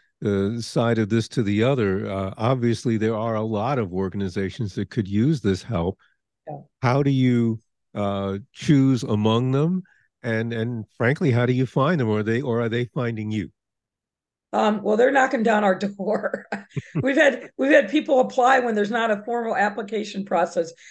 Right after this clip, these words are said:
Speaker 2: yet. So I don't think we're gonna have any shortage of people who are gonna be interested,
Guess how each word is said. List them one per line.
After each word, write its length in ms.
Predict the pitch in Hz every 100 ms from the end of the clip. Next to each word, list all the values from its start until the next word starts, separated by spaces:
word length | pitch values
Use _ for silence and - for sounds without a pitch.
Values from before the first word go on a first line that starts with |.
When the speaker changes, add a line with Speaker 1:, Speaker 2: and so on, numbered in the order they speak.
| -
Speaker 2:
yet. 200 | 214 180
So 120 | -
I 100 | 190
don't 180 | 254 269
think 160 | 254 208
we're 120 | 208
gonna 160 | 202
have 160 | 196 190
any 160 | 196 196
shortage 440 | - 190 185 - - - -
of 140 | -
people 360 | - 214 202 175
who 180 | 180 175
are 120 | 175
gonna 160 | 185 175
be 120 | 180
interested, 760 | 190 196 196 - 185 170 160